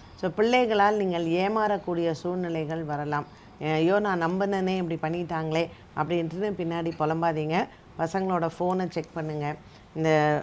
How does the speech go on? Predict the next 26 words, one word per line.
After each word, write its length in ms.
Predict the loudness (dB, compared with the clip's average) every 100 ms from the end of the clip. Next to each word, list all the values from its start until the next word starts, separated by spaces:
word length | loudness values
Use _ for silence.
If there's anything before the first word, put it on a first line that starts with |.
| -4 -2
மூன்று 380 | 2 4 4
விஷயத்தையும் 540 | 2 2 0 2 0 0
நீங்க 240 | 0 -2 0
கடைபிடிச்சீங்கன்னா 800 | 0 0 -4 -4 -4 -2 -2 -2
டூ 120 | -4
தௌசண்ட் 380 | -4 -4 -4 -6
டுவெண்ட்டி 240 | -6 -8 -8
சிக்ஸ் 240 | -10 -6
நல்லா 180 | -4 -4
இருக்கும். 300 | 0 -2 -2 -10 -20 -12
கேட்டை 300 | 0 2 2
நட்சத்திரக்காரர்கள் 880 | 0 -2 -6 -6 -2 0 0 0 -2
குறிப்பாக 640 | -2 -4 0 0 2 0 -2 -14 -20 0
ரொம்ப 360 | 2 4 4 6
இருமனது, 680 | 6 6 4 2 2 0 -2 -18 -10 -4
இது 140 | -2 4
பண்ணலாமா 640 | 4 6 4 2 2 2
வேண்டாமா, 680 | 2 2 2 2 2 0 -2 -10 -8
இல்ல 220 | -2 2 4
இந்த 300 | 4 2 4
உங்க 160 | 2
அம்மா 240 | 4 6 6
ஒரு 120 | 6
நல்ல 340 | 4 6 6
வரன் 340 | 8 6 2 0
கொடுப்பாங்க, 560 | -2 0 -2 0 -2